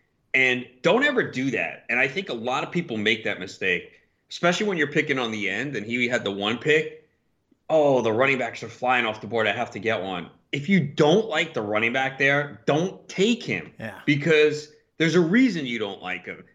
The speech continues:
Speaker 1: Don't worry about it. You got the one pick. You probably have Christian McCaffrey. You'll just pluck running backs later. You don't have to have the best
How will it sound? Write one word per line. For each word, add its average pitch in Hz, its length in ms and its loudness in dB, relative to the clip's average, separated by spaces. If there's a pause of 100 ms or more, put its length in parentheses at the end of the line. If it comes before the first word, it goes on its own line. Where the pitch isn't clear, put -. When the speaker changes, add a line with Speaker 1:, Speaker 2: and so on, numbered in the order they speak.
(140)
Speaker 1:
Don't 202 340 0
worry 226 440 2
about 98 380 -2
it. 82 60 -12
You 147 140 -4
got 233 260 -2
the 226 80 0
one 156 240 -4
pick. 110 320 0
You 110 80 -8
probably 190 360 -4
have 160 180 -4
Christian 139 340 -4
McCaffrey. 110 640 -2 (640)
You'll 202 300 2
just 214 280 2
pluck 214 280 -4
running 196 220 -2
backs 185 260 0
later. 143 420 2
You 151 140 4
don't 202 280 6
have 185 260 -4
to 156 100 -4
have 156 500 -2
the 120 160 0
best 143 400 0